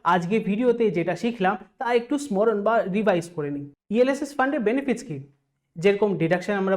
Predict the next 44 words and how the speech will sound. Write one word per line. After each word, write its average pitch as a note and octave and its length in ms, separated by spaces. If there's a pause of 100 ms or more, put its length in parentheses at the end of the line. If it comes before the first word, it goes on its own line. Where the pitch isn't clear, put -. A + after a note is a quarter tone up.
পাচ্ছি E3+ 260 (260)
বা G3+ 140
এখানে G#3+ 240
আমাদের G#3+ 260 (320)
ভালো F3 180 (100)
রিটার্ন G3 300
আমরা G3+ 200
পেতে F3+ 240
পারি, E3+ 160 (140)
লক D#3+ 180
ইন G#3+ 80 (100)
পিরিয়ড F#3+ 280
নিয়ে G#3+ 140
আমরা G3+ 200
আলোচনা F3 360
করলাম, E3+ 220 (200)
আর G#3+ 100
এটা A3+ 160
কীভাবে A3+ 360 (420)
বিভিন্নভাবে A#3+ 680 (120)
আপনার G3+ 240
ডাইভার্সিফাইডভাবে F#3+ 1120
আপনাকে F3 320
ইনভেস্ট F3+ 320
করে F#3 180
থাকে F3+ 180 (120)
এবং G#3 120 (100)
এখানে F#3+ 240
একটা G3+ 120 (100)
প্রফেশনাল A#3 520
ম্যানেজমেন্ট A3+ 520
টিম G#3 120 (300)
এটাকে A#3 220 (100)
ম্যানেজ E3 220 (300)
করে, F3+ 140 (300)
সেটার A#3+ 260
ব্যাপারে D#3 300
আপনাকে D3+ 280
আমরা D#3 200
বললাম। C#3+ 220 (360)
আর G3 180
ইএলএসএস C#4+ 380 (100)
ইনভেস্ট A#3 320
করার B3+ 160